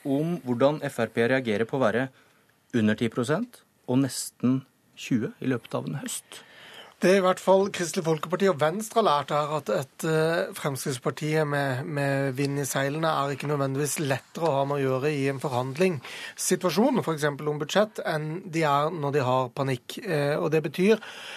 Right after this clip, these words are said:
Speaker 2: eh, for Venstre og K R F sin del at, eh, de får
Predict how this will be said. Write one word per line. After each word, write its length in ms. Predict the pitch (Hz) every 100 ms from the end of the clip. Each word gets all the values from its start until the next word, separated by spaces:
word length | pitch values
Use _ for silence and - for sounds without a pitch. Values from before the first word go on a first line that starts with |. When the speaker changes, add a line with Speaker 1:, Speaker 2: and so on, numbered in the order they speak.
| -
Speaker 2:
eh, 240 | 190 165
for 240 | 160 165 160
Venstre 380 | 151 143 - 151
og 40 |
K 80 | 160
R 80 | 156 139
F 40 |
sin 220 | - 147
del 240 | 147 202 220
at, 400 | 180 147 - -
eh, 560 | 160 156 170 190 240
de 300 | 214 147 160
får 180 | 160 160